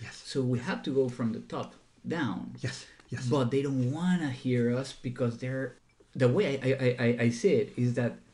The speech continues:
Speaker 2: they're scared on
Speaker 1: Yeah,
Speaker 2: how
Speaker 1: yeah.
Speaker 2: we talk,
Speaker 1: Yeah.
Speaker 2: how we
Speaker 1: For example, twenty-five years ago, I spoke at the N S A,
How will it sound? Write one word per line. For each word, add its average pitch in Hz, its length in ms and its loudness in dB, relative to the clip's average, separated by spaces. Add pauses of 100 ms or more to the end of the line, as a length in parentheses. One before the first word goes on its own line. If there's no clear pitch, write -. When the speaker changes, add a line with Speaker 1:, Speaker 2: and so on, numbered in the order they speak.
(180)
Speaker 2:
they're 120 240 0
scared 151 580 -8 (920)
on 127 120 4
Speaker 1:
Yeah, 117 60 4
Speaker 2:
how 143 280 -2
Speaker 1:
yeah. 131 160 2
Speaker 2:
we 127 140 0
talk, - 540 -6 (480)
Speaker 1:
Yeah. 226 60 2
Speaker 2:
how 131 240 2
we 131 640 4
Speaker 1:
For 123 160 4
example, 123 420 2 (420)
twenty-five 220 540 4
years 240 240 4
ago, 127 240 0
I 120 60 0
spoke 139 340 -2
at 185 140 0
the 165 160 0
N 160 100 -4
S 160 220 -6
A, 165 200 -2